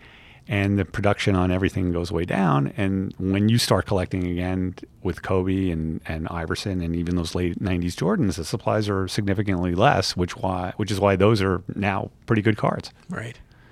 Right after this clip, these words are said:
Speaker 2: Yeah, I know. It's, it's fascinating the cycles that these go in. Um, but so, you know, like I was saying, when we talk about comic shops, we talk about challenges in the form of lack of returnability.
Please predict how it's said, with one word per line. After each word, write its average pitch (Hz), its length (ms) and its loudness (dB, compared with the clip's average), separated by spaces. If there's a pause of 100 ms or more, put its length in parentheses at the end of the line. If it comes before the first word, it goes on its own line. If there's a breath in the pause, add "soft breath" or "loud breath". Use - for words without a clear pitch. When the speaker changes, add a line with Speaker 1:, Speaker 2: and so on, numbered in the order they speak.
(280 soft breath)
Speaker 2:
Yeah, 151 280 0
I 143 80 2
know. 160 120 6
It's, - 180 -2
it's - 440 -6
fascinating 123 520 -2
the 95 80 -6
cycles 123 420 0
that 92 120 -16
these 101 220 -14
go 156 220 -8
in. 104 180 -10 (460 loud breath)
Um, 120 360 -4 (200 loud breath)
but 180 80 2
so, 185 140 6
you 180 100 2
know, 160 80 8
like 165 120 6
I 165 60 6
was 139 100 4
saying, 123 180 4
when 101 100 2
we 120 60 4
talk 135 220 4
about 113 160 -6
comic 120 340 2
shops, - 280 -4
we - 80 -4
talk 107 220 0
about 95 220 0
challenges 101 540 0
in 92 60 -2
the 98 60 -4
form 104 360 -2
of 98 300 -2 (360 loud breath)
lack 120 260 4
of 113 60 2
returnability. 117 840 2